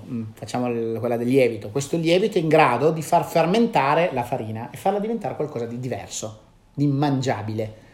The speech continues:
Perché? Perché poi vedremo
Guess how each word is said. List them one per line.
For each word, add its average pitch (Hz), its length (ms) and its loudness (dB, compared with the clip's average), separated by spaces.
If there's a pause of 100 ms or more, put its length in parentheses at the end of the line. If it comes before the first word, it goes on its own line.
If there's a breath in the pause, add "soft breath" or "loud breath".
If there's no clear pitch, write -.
(380 soft breath)
Perché? 175 560 6 (560 loud breath)
Perché 147 380 2
poi 175 240 6
vedremo 135 680 2